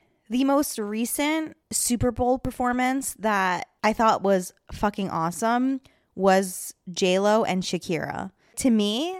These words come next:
that's a Super Bowl performance. I watch that shit on YouTube randomly because it just hypes me the fuck up. Rihanna, I don't know. I'm sorry. It just didn't do it for me this year.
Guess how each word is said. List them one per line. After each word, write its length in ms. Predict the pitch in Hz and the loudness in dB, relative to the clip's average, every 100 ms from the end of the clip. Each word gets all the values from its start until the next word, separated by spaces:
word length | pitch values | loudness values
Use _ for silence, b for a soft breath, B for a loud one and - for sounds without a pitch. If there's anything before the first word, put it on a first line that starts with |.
| 349 _ 185 | -14 _ -4
that's 400 | 196 202 202 190 | 2 2 2 -2
a 40 | |
Super 340 | - 180 165 | -2 -2 -4
Bowl 240 | 156 143 156 - | -6 -8 -8 -6
performance. 760 | 156 - 104 - - 214 - - _ | -6 -4 -10 -8 -12 -14 -18 -20 _
I 140 | 254 | 4
watch 380 | 294 277 233 - | 6 4 2 2
that 180 | 269 240 | -4 -4
shit 160 | - 240 | 0 2
on 160 | 214 | 2
YouTube 500 | 196 196 247 233 180 | 2 -2 -2 -4 -4
randomly 760 | 180 185 185 180 123 - 214 220 - | 0 2 2 0 -4 -6 -8 -10 -4
because 300 | 226 214 196 | -2 2 2
it 80 | 185 | 2
just 200 | 180 - | -2 -2
hypes 340 | 185 156 - | -2 -2 -2
me 100 | 185 | -4
the 80 | 170 | -2
fuck 260 | - 135 139 | -4 -4 -2
up. 280 | 90 - _ _ _ - | -4 -6 _ _ _ -2
Rihanna, 540 | 254 247 254 254 254 - | 2 4 2 0 -2 -6
I 140 | 196 190 | -2 0
don't 140 | 185 | 0
know. 200 | 185 175 - | 0 -2 -4
I'm 200 | 180 180 | -4 -4
sorry. 640 | - 160 156 156 160 165 | -2 -2 0 -2 -6 -8
It 80 | 202 | -2
just 260 | 233 202 - | 0 -2 -2
didn't 240 | 190 180 | -2 -2
do 140 | 175 165 | -2 -2
it 180 | - | -2
for 100 | - | -6
me 140 | 170 160 | -8 -8
this 260 | - 185 | -8 -8
year. 320 | - 104 101 | -8 -6 -8